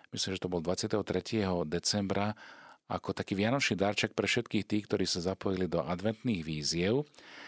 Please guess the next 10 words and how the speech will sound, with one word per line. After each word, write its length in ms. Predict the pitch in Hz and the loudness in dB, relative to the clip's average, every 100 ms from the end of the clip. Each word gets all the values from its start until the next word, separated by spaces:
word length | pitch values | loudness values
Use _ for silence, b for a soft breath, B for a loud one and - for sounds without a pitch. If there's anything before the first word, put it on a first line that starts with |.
| B B B | B B B
A 400 | 90 87 90 90 - _ | 0 2 2 0 -4 _
toto 220 | 147 - | 2 2
pozvanie 580 | - 104 107 113 113 107 | 2 2 2 2 2 2
vzniklo 400 | 98 101 - 104 | 0 0 2 2
úplne 240 | 110 131 | 4 4
spontánne. 800 | 110 - - 101 98 98 95 90 | 4 2 0 0 0 0 0 2
On, 180 | 87 87 | 0 0
e, 180 | 87 85 - - 90 87 - | -4 -6 -12 -14 -14 -12 -10
prišiel 480 | - 104 - 123 120 | -4 0 2 2 2
a 240 | 85 90 | 0 -4